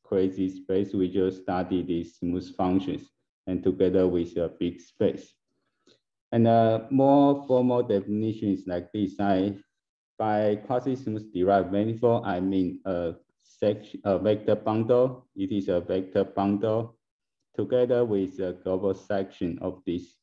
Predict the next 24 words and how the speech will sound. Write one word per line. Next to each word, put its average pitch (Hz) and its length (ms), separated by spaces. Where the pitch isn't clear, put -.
vector 92 320
bundle. 85 580
This 123 220
is, 131 140
this 143 380
is 110 300
a 101 100
kind 107 500
of, 95 200
um, 92 540
re-, 98 220
replacement 104 1040
of 98 320
the 92 240
zero 104 280
locus 98 560
of 87 240
this 90 260
section. 95 720
<clears throat> - 60
And 120 180
this, 139 260
and, 127 140
uh, 123 440